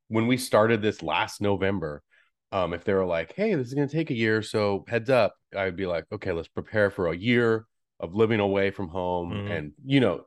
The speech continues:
Speaker 1: having the chance to prepare for it. But it was like, I don't know, you might be April probably, but maybe March if we can really get ahead of things. Oh, cool.
Speaker 2: Yeah.
Speaker 1: Uh, and then it's like, "Oh, well, now it's May, and now it's June, and now it's July." It's like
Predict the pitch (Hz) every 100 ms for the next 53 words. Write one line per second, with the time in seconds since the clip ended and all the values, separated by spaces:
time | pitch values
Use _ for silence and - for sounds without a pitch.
0 | 107 107 135 135 104 98 98 - 110 -
1 | 85 - 123 - 85 67 - - _ _
2 | 127 120 117 110 101 87 - _ _ _
3 | _ 196 240 262 214 180 277 214 - -
4 | 151 - 165 196 196 185 180 185 175 180
5 | 170 160 165 202 185 104 90 95 - 110
6 | 110 107 101 110 110 104 90 110 131 -
7 | 85 90 - _ _ 220 165 - 233 101
8 | 71 _ _ _ _ _ 107 98 85 -
9 | 113 113 120 117 - 110 98 - _ 120
10 | 120 107 107 107 90 104 101 95 85 85
11 | 92 92 90 87 - 98 90 82 85 82
12 | - 98 98 95 - 117